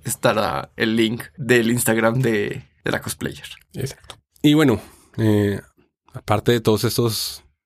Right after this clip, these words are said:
Speaker 2: temas que hemos hablado, eh, tenemos invitados del, en el Festival de Arte al Piso, que es una cosa muy chévere de ver, es la gente que pinta en el suelo estos
Speaker 1: Uf, con tiza,
Speaker 2: cuadros con tiza,
Speaker 1: con,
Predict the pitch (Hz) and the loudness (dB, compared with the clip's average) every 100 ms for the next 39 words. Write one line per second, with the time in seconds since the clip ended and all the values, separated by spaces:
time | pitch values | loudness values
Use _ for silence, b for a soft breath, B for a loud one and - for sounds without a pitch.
0 | _ _ - 113 110 - 117 120 113 131 | _ _ 2 2 2 0 0 0 2 2
1 | 147 156 147 107 107 117 110 110 107 127 | 2 0 0 2 2 4 4 4 4 2
2 | 120 104 98 104 110 110 110 107 101 95 | 2 2 2 2 0 -2 0 0 0 -2
3 | 92 - 98 95 92 101 92 104 - 98 | -2 -4 -4 -2 -2 -4 -2 -2 2 2
4 | 95 110 107 117 - 127 151 139 104 98 | 4 2 4 0 4 2 2 0 -2 2
5 | 107 107 110 107 113 117 101 110 127 110 | 2 4 2 2 2 4 4 2 0 -4
6 | 110 95 98 - 107 - 98 90 101 107 | -4 0 0 0 -2 0 0 2 2 2
7 | 98 104 95 92 95 98 101 101 98 139 | 0 0 2 2 2 0 0 -2 0 2
8 | 131 - - 135 117 143 143 135 131 135 | 2 -2 2 2 4 4 6 6 6 4
9 | 135 131 131 110 120 101 101 | 4 4 4 2 4 4 4